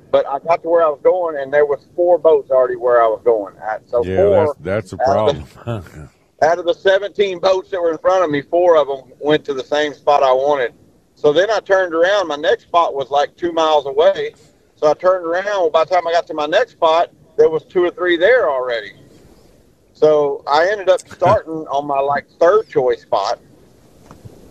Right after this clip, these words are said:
Speaker 1: And, uh, we caught keep-, I mean, we had three keepers for, like, eight or something pounds the first day.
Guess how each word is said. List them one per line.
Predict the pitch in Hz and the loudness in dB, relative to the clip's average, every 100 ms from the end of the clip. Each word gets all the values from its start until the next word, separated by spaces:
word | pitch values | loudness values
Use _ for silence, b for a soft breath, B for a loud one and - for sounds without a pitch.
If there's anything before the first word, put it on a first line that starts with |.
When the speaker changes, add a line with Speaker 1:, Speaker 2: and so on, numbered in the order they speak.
| - - _ _ _ _ _ | -20 -20 _ _ _ _ _
Speaker 1:
And, | 127 139 143 139 | -2 0 -2 -2
uh, | 135 135 143 147 | -4 -4 -6 -4
we | 202 | -4
caught | - 170 147 | -2 -4 -4
keep-, | 156 160 151 | -10 -4 -2
I | |
mean, | 160 170 | -2 -2
we | 185 | 0
had | 196 165 | 0 -2
three | 160 165 | -4 -6
keepers | 156 156 151 156 151 147 - - - _ | -4 -6 0 4 4 2 -4 -20 -20 _
for, | 127 | 0
like, | 123 120 - | 2 0 -2
eight | 120 123 _ _ _ _ - | -2 -4 _ _ _ _ -12
or | 104 - | -8 -4
something | 127 - | -4 -2
pounds | 117 110 110 107 | -2 0 -2 -6
the | 104 | -6
first | 110 110 - | -2 -2 0
day. | 107 104 101 101 | 0 2 0 -2